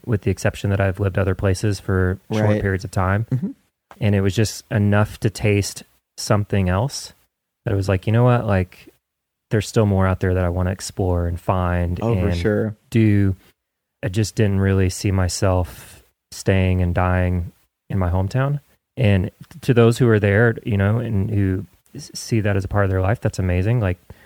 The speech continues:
Speaker 1: there's a great community there.
Speaker 2: Yeah.
Speaker 1: And I know when I go home, like, I know the three bars that I'm gonna go to. I know the coffee shop I'm gonna go to. I know where all my best friends are probably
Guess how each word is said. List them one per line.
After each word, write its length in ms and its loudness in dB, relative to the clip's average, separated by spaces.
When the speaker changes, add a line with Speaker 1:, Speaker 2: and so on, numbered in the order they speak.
Speaker 1:
there's 260 0
a 60 0
great 180 0
community 420 0
there. 320 2
Speaker 2:
Yeah. 240 -2
Speaker 1:
And 100 4
I 60 6
know 160 6
when 100 4
I 60 4
go 160 4
home, 420 2
like, 500 -2
I 80 -2
know 220 2
the 80 0
three 240 -4
bars 320 2
that 80 0
I'm 100 2
gonna 140 2
go 140 0
to. 440 -2
I 60 -4
know 120 0
the 80 0
coffee 260 -4
shop 240 -6
I'm 120 -2
gonna 140 0
go 80 0
to. 140 -4
I 60 0
know 80 0
where 160 -2
all 140 -2
my 100 0
best 280 -2
friends 260 0
are 60 -2
probably 580 -2